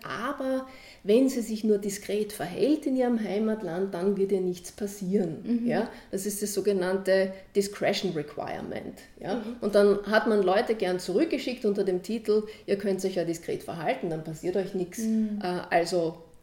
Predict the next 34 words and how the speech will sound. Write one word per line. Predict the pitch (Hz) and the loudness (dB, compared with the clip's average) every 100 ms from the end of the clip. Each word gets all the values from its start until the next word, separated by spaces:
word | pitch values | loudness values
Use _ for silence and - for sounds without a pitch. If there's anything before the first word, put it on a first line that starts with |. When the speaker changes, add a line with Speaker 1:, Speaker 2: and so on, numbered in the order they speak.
| - | -10
Speaker 1:
alles | 156 165 - | -6 -6 -8
kein | 175 - | -10 -8
Problem. | - 185 156 - 208 | -6 -6 -6 -6 -4
Speaker 3:
Normkonform. | 208 196 196 202 196 - 190 185 - - - - | -4 -4 -8 -12 -14 -14 -12 -14 -16 -20 -20 2
Speaker 1:
Genau. | 202 175 131 | 2 4 -2
Speaker 3:
Mhm. | 254 220 285 285 | -4 -4 -6 -4
Speaker 1:
Äh, | 190 185 180 - - - - - | -2 -2 -2 -8 -18 -20 -8 6
diese | 330 359 311 | 8 8 4
Argumentation | 226 226 208 190 180 175 - 156 202 285 226 | 0 0 0 0 -2 -6 -4 -4 -2 -2 -2
hat | - 196 | -2 -2
der | |
Europäische | 180 185 180 190 208 202 | -2 -2 -2 -2 0 -2
Gerichtshof | 196 180 233 - - 226 240 | -4 -4 -6 -6 -2 0 0
vor | - - 175 180 180 180 180 - - - - - | -4 -4 0 2 4 2 0 -6 -20 -20 -20 -18
zwei | - - 226 | -6 -2 0
oder | 208 196 | 2 0
drei | 196 175 190 | 0 -4 -4
Jahren | - 190 | -4 -2
für | 240 247 | -2 -2
unzulässig | 233 247 240 202 147 - - | 0 0 0 -2 -2 -6 -12
erklärt. | - - - 240 240 | -12 -12 -4 0 0
Speaker 2:
Mhm. | 240 | 0
Speaker 1:
Er | - | -4
hat | - | -4
gesagt, | 202 202 202 | -2 0 0
das, | 196 - | -6 -2
das | 208 | -4
kann | - 165 190 | -2 -2 0
nicht | 196 196 | 0 -2
sein, | 175 175 247 277 - - | -4 -2 -2 -4 -10 -8
dass | 202 | -4
man | 196 190 | 0 0
Menschen, | 160 190 - 196 | 0 -4 -4 -6
die | 202 190 196 | -4 -4 -4